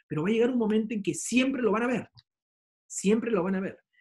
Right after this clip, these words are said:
Y no solamente este corte sagital me permite a mí ver el cuerpo calloso, me permite ver el caudo septipelusi, el caudo mergae, el núcleo caudo talámico, tálamo, el núcleo caudado, el vermis cerebeloso, y de esta forma,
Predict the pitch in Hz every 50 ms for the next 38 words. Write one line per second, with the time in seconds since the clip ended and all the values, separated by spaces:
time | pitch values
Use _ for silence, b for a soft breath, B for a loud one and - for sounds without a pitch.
0 | b b _ - 190 190 190 220 285 285 - - 349 320 262 190 180 214 233 214
1 | 208 208 196 - - 175 - - 196 208 185 175 165 156 - 143 139 - 139 -
2 | 180 185 180 170 151 151 139 143 165 208 247 - - 156 156 165 160 160 160 151
3 | 143 135 135 - 151 143 - - 135 - 117 135 170 208 202 - 156 135 135 127
4 | - 147 147 185 254 233 - 143 139 175 190 175 156 139 - 139 139 143 135 127
5 | - - 135 - - 135 135 147 185 226 214 - - 139 123 - 120 120 123 120
6 | 123 120 123 147 185 202 190 160 151 139 139 151 151 - - 139 135 135 - 143
7 | 143 139 131 127 131 - 123 131 156 190 233 214 185 156 - - 262 277 - _
8 | _ - 117 131 131 127 127 131 117 120 123 127 - 127 - 110 120 123 127 135
9 | 143 143 147 b b b b b b - 143 139 135 135 139 170 170 170 170 160
10 | 156 - - 143 127 127 131 143 202 233 240 220 - - 175 175 - _ _ _
11 | _ _ _ _ _ _ _ - - _ _ _ - 175 160 165 175 190 190 -
12 | - 226 220 - 233 220 190 151 131 127 135 139 -